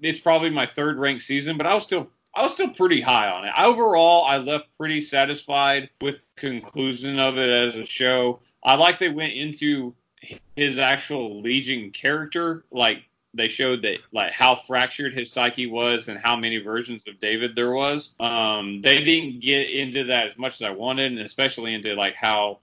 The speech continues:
in the comics each one, each personality controls an aspect of his power. Um, they just, just didn't, I guess, didn't have time really to delve into that. But I did like that they at least touched on that. Um, and I like that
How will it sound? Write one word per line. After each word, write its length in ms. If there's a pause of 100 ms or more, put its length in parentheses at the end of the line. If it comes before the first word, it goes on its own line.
(140)
in 100
the 60
comics 500
each 180
one, 200
each 440
personality 500
controls 520
an 80
aspect 400
of 100
his 140
power. 500 (180)
Um, 920 (380)
they 120
just, 300
just 180
didn't, 220
I 160
guess, 400
didn't 300
have 240
time 480
really 240
to 80
delve 280
into 200
that. 220
But 100
I 80
did 180
like 220
that 160
they 340 (180)
at 120
least 220
touched 320
on 180
that. 320 (600)
Um, 540
and 140
I 80
like 420
that 300